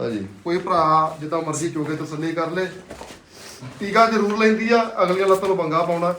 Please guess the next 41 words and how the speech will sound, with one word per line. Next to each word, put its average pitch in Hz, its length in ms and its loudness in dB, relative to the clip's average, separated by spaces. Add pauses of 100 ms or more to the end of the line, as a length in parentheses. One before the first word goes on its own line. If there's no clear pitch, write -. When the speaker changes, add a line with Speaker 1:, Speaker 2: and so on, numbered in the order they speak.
(520)
Speaker 2:
ਬਹਿ 185 160 4
ਕੇ 190 120 0
ਚਵਾਈ 147 260 -4
ਕਰਨੀ 120 320 -8
ਆ। 120 60 -14 (180)
Speaker 1:
ਹਾਂਜੀ। 107 340 -10 (720)
Speaker 2:
ਫਿਰ 196 120 0
ਸਤਨਾਮ 208 340 0
ਮੁੱਲ 190 260 -2
ਕੀ 185 140 -8
ਰਹੂਗਾ? 175 220 -2
Speaker 1:
ਪਹਾੜੇ 190 160 6
ਦੇ 190 120 0
ਤੇ 233 120 -2
ਢੇਡਾਂ 175 320 4
ਤੱਕ 202 160 -2
ਵੀ 214 60 -6
ਜੀ 202 120 -6
ਆਇਆ 202 140 6
ਤਾਂ 208 180 -2
ਬੰਦਾ 202 140 0
ਨਵੇਂ 190 220 -2
ਥਾਂ 180 140 0
ਡੰਗਰ 170 180 -2
ਵੈਸੇ 160 220 0
ਕਰ 147 160 0
ਜਦਾ। 135 380 -6 (220)
Speaker 2:
ਹਾਂ, 160 80 -8
ਬਿਲਕੁਲ। 139 180 -8
Speaker 1:
ਮੁੱਲ 170 220 2
ਤੇ 220 120 6
ਜਿੱਡੀ 196 220 0
ਝੋਟੀ 226 260 2
ਨਿੱਗਰ 175 280 -2
ਨੁੱਗਰ 185 260 -2
ਭਾਵੇਂ 214 220 0
ਪਚਵੰਜਾ 151 440 0
ਵੀ 190 120 0
ਕਰ 151 140 2
ਲਈਏ। 120 340 -4
Speaker 2:
ਹਾਂ। 165 160 -4